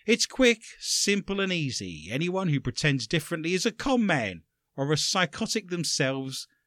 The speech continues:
and living in the drama. Do I look like a person who's living in the drama? Am I a con man? Am I a mountebank, a snake oil salesman? It would be a good idea if you ask exorcists what a possessing demon looks like.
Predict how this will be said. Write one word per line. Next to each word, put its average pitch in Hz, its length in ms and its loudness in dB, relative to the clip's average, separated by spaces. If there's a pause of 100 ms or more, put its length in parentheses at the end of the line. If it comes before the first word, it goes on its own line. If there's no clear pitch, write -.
(200)
and 123 240 0
living 135 320 4
in 117 160 -2
the 127 120 0
drama. 95 580 -8 (280)
Do 170 80 2
I 180 40 4
look 190 140 0
like 175 160 -2
a 170 40 -4
person 180 360 -2
who's 156 120 -2
living 165 220 0
in 165 100 0
the 156 80 -2
drama? 170 480 -4 (440)
Am 139 160 4
I 180 120 2
a 175 60 0
con 170 300 -4
man? 170 280 -6 (300)
Am 160 160 4
I 175 120 6
a 185 40 2
mountebank, 165 640 0
a 151 60 -2
snake 170 340 0
oil 165 180 0
salesman? 165 580 -8 (680)
It 165 80 8
would 220 160 6
be 233 140 10
a 214 80 8
good 226 180 6
idea 202 360 8
if - 120 -4
you 160 160 2
ask 170 260 0
exorcists - 920 -2 (320)
what 123 240 0
a 175 60 2
possessing 151 600 0
demon 135 420 0
looks 98 300 -10
like. - 380 -16